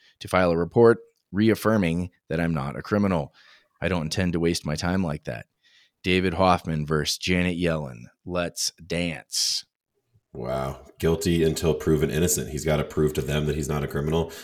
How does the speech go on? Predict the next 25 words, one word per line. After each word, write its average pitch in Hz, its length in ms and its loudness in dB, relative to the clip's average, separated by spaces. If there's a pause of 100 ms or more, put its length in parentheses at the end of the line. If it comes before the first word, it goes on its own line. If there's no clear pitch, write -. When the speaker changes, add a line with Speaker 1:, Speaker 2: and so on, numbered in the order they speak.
Speaker 2:
Doesn't 67 220 -2
sound 64 240 -4
right. 65 240 -4 (920)
Speaker 1:
I 90 140 4
don't 87 160 4
know. 85 280 2 (160)
I'm 85 540 0 (560)
genuinely 85 1120 0 (520)
curious 87 440 2
to - 120 -4
see 90 380 0
what 80 420 -2
this - 260 -4
report 82 380 -8
is 135 460 0
that 90 160 -2
he's 80 100 -2
talking 87 340 -4
about, 120 380 0 (640)
and 78 680 -4 (180)
low-key 87 720 0
a 71 100 -2
little 82 240 -2
worried 92 420 0
that, 78 160 -4